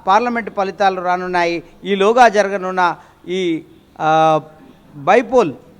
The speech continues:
ఏదైతే ఎంఎల్సీ బైపోల్ ఉందో దానిపైనే అందరి దృష్టి కేంద్రీకృతమైందని చెప్పుకోవచ్చు. వీడియో జర్నలిస్ట్ కృష్ణతో శ్రీనివాస్, సిటీ విజన్, హైదరాబాద్,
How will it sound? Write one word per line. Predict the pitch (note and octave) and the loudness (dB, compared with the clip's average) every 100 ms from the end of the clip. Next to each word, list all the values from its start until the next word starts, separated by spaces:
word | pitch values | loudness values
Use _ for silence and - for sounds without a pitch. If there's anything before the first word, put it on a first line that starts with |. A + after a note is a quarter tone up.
| _ D#3 | _ -8
ఏదైతే | F3+ F3+ F#3+ | -8 -6 -4
ఎంఎల్సీ | E3+ G#3+ C4+ G#3 | -2 -2 -2 -4
బైపోల్ | G3 F#3+ E3 F3+ F3 | -2 -2 -2 -8 -6
ఉందో | E3 E3+ C#3+ - _ _ D3+ | -4 -4 -4 -10 _ _ -8
దానిపైనే | C#3+ E3+ G3+ G3+ F#3 F3+ | 0 0 0 -6 -4 -4
అందరి | D#3+ E3+ E3+ D#3 | -4 -6 -6 -8
దృష్టి | C#3 D#3 - F3+ D#3 _ _ _ D3 | -10 -12 -10 -10 -10 _ _ _ -14
కేంద్రీకృతమైందని | E3+ E3+ E3 D#3 D#3 E3 D#3+ D#3+ D#3 D3+ D3+ | -6 -4 -4 -10 -10 -8 -6 -8 -8 -8 -10
చెప్పుకోవచ్చు. | F#3 A#3 - D3 A#2 - _ _ _ _ _ _ _ - | -8 -8 -8 -10 -12 -20 _ _ _ _ _ _ _ -12
వీడియో | D3 D#3+ | -6 -6
జర్నలిస్ట్ | D3 D3+ C#3 - D#3 | -6 -12 -12 -18 -20
కృష్ణతో | - - E3+ A3 A3+ C4 | -20 -14 -12 -12 -8 -8
శ్రీనివాస్, | - F#3 F3 E3 E3 | -8 -8 -6 -6 -10
సిటీ | C#3+ | -16
విజన్, | D3 D3 | -12 -12
హైదరాబాద్, | B2+ C3+ E3 D#3 C#3+ | -8 -8 -8 -6 -8